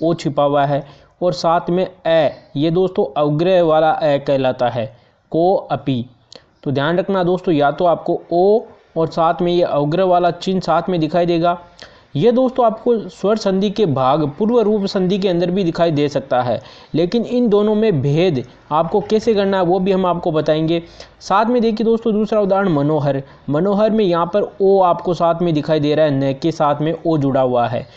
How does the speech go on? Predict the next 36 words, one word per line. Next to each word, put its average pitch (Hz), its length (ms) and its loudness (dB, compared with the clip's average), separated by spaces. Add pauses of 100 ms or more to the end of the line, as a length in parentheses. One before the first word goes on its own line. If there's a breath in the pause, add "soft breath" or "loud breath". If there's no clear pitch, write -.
(220 loud breath)
तो 202 120 0
इस 240 220 -2
तरह 247 160 4
के 226 160 0
पद 208 280 0
या 202 180 4
शब्द 180 260 -2
आपको 170 300 0
दिखाई 151 300 0
देना 156 320 0 (280 loud breath)
तो 160 60 -2
आप 160 180 2
समझ 165 260 0
जाना 156 260 0
कौन 160 220 -2
सी 165 120 -4
संधि 156 300 0
है, 190 240 0 (280 loud breath)
विसर्ग 147 400 0
संधि। 120 400 -2 (800 loud breath)
दोस्तों 254 340 2
हम 240 100 2
इनको 220 200 0
अच्छी 202 240 -2
तरह 214 140 0
से 208 140 -4
खोलकर 170 420 0
भी 214 120 0
बताएंगे 185 540 2 (380 loud breath)
और 226 140 4
हमारे 180 400 2
एग्जाम 180 380 2
में 220 180 2
जो 220 140 2
महत्वपूर्ण 185 680 0
है 165 280 0